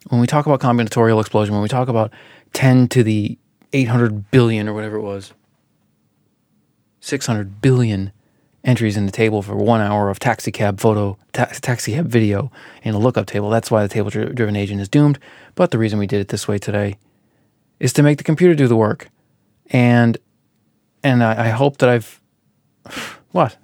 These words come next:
Doesn't matter. Hope that, no, there's no hope. I did it or I didn't. This went on way too long, but I'm sorry. I, I'm with you. Like the, okay, I won't, I promise I won't do it again.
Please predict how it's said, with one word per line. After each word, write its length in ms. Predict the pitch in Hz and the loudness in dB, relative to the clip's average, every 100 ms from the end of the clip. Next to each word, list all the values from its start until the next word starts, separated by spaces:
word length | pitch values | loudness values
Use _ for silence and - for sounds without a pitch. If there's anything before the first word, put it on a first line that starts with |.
| - | -4
Doesn't 180 | 170 | 2
matter. 280 | 180 160 104 - | 4 4 2 -2
Hope 160 | 147 | -2
that, 140 | 165 151 | 0 2
no, 120 | 156 | 2
there's 140 | 135 | 4
no 140 | 147 139 | 2 4
hope. 220 | 156 131 | 2 2
I 100 | 110 | 2
did 160 | 139 | 2
it 80 | 151 | 4
or 60 | 151 | 4
I 80 | 135 | 4
didn't. 260 | 139 110 - - - _ _ _ | 2 0 -6 -20 -20 _ _ _
This 140 | 131 147 | -2 2
went 120 | 165 | 4
on 140 | 160 | 6
way 100 | 147 | 4
too 120 | 139 | 4
long, 220 | 127 120 113 | 2 2 2
but 160 | 107 - - | -2 -4 -8
I'm 80 | 120 | 0
sorry. 380 | 117 107 98 - _ _ _ | 2 2 -2 -12 _ _ _
I, 360 | - 110 107 104 _ | -4 -2 -2 -4 _
I'm 140 | - 117 | -4 2
with 200 | 117 117 | 2 0
you. 100 | 101 | -4
Like 220 | 104 104 | -4 -4
the, 220 | 113 104 - | -6 -10 -6
okay, 180 | - 110 | -6 -4
I 40 | |
won't, 160 | 110 131 | -4 -2
I 40 | |
promise 260 | 117 113 110 | -2 0 -2
I 40 | |
won't 120 | 107 | -6
do 60 | 110 | -6
it 60 | |
again. 200 | 139 156 | -8 -8